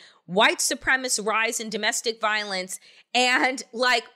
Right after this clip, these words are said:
all of the economic issues that we are having? How are we not connecting this back to Trump and the Republicans?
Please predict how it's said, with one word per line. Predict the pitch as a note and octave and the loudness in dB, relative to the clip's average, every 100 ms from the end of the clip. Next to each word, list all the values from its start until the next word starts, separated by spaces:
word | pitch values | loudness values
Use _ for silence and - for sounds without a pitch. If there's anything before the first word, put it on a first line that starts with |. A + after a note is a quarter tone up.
| _ - | _ 2
all | C4+ D#4 E4+ | 4 4 2
of | C4 | -2
the | C4 | 0
economic | C4 C#4 B3 B3 B3 - | 0 0 -2 -4 -6 -2
issues | C#4+ - B3+ A#3+ | 0 0 -2 0
that | A#3+ G#3 | 0 0
we | B3+ | -2
are | A#3+ | -2
having? | A#3 C#4 D4 B3 A3+ - | 0 -2 -2 -4 -6 -8
How | - D4 G4+ | 0 2 2
are | |
we | F#4+ F#4 | 0 0
not | E4 - | 0 0
connecting | - C4+ C#4 D4+ C#4 | -4 -4 -4 -6 -4
this | A#3+ | -4
back | G#3 A#3 B3 | 0 0 0
to | C4 | -4
Trump | A3+ B3+ B3 | -2 -2 -2
and | B3+ | -8
the | |
Republicans? | A#3+ C#4+ D#4 F#4 - C3+ - - | -6 -4 -4 -4 -4 -6 -6 -14